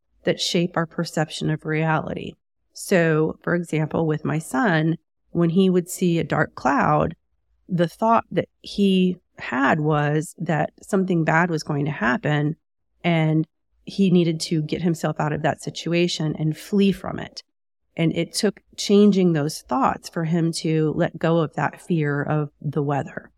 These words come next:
Negative thought patterns can also show up as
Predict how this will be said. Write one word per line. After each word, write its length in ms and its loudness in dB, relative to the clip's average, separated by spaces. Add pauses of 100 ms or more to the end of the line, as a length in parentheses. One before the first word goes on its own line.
Negative 440 4
thought 260 -2
patterns 540 -2
can 220 0
also 600 0
show 320 -4
up 260 -2
as 460 -2